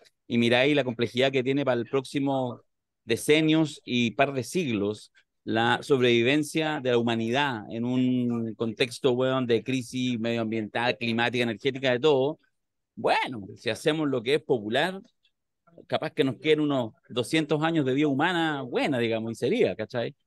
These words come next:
Entonces yo creo que ahí hay un tema que, que de verdad que a mí me, me, me sigue sorprendiendo. A todo esto, volvemos a recordarle a la gente que estamos conversando de la gran crisis política del Parlamento por un acuerdo administrativo que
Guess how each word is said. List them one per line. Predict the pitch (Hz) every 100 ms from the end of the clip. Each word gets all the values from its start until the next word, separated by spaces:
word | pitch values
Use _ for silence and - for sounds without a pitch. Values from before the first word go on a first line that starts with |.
| _
Entonces | _ 131
yo | 131
creo | 143
que | 131
ahí | 131
hay | 185
un | 147
tema | 170 160
que, | 135 139 139 131 117 104
que |
de | 123
verdad | 120 123 143
que | 151 139 131
a | 92
mí | 139
me, | 147 127 120 - -
me, | 123 123
me | 131
sigue | 156 165
sorprendiendo. | 160 165 151 98 - -
A |
todo | 107 139
esto, | 175 175
volvemos | 101 107 117
a | 147
recordarle | 143 123 131
a | 156
la |
gente | 156 147 135 170 190 _ _ _
que | 131
estamos | 170 202
conversando | 156 139 120 185 175
de |
la | 135
gran | 127 208
crisis | 170 196 165
política | - 143 180 165
del | 151
Parlamento | 135 123 160 190 208 196 _ _
por | - 120
un | 131 165 156 139 110 - _
acuerdo | 104 - 143 196 202
administrativo | 185 175 143 - 123 165 175 113 98 _ _ _ _
que | 143 127 117